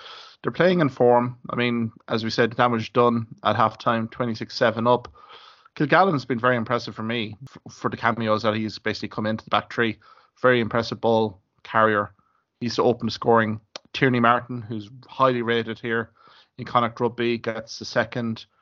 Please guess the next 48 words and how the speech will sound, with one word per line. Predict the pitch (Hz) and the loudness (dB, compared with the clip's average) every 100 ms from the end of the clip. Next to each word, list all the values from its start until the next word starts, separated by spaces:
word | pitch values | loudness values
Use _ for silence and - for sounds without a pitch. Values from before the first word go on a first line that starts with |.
| _ _ - | _ _ -8
And | 113 | -4
then | 113 | -2
you | 113 | -2
had | 107 - | -2 -2
Conor | 123 117 | 0 4
Oliver, | 113 120 113 | 4 4 0
who's | 110 | 0
had | 143 120 | 0 0
an | 110 | -2
outstanding | - - - 123 123 113 | -6 -12 -4 0 0 -2
season | - 113 104 110 | -8 -8 -8 -10
for | - | -12
Connacht, | - 113 110 - - _ _ _ _ - | -6 -6 -6 -10 -20 _ _ _ _ -10
you | 113 | -4
know, | 113 | -2
with | 107 110 | -2 -6
the | 104 | -2
third | 120 113 | 0 0
try. | - - 127 120 120 117 - _ _ _ _ - | -2 2 6 8 6 2 -6 _ _ _ _ -10
And | 123 117 | -4 0
then | 117 113 | 0 -2
Bundee | 113 113 113 113 | -2 -2 0 -4
Aki | - 123 120 117 117 - | 2 4 4 0 -6 -16
sets | 120 120 113 | -4 -4 -2
up | 117 | -2
Mac | 113 107 | -2 0
Hansen | 123 123 123 92 _ _ | -2 -4 -10 -12 _ _
for | - | -2
the, | 110 113 - _ | 0 -2 -10 _
the | - | -4
bonus | 120 120 | 0 0
point | 110 127 117 | 2 0 0
before | 113 131 | 2 4
half-time. | 123 120 - 147 135 | 6 2 0 -4 -4
And, | 123 | -6
I | |
mean, | 127 127 117 _ _ _ _ _ _ _ | -10 -10 -14 _ _ _ _ _ _ _
I | |
think | 143 127 | -14 -14
we | 117 | -12
can | |
talk | 113 127 120 | -4 -4 -2
about | 120 | -6
Cardiff | 113 127 117 113 | -2 -2 -2 -4
Rugby | 120 117 | -4 -4
all | 113 | -4
we | 110 | -2
want. | 120 120 | -4 -4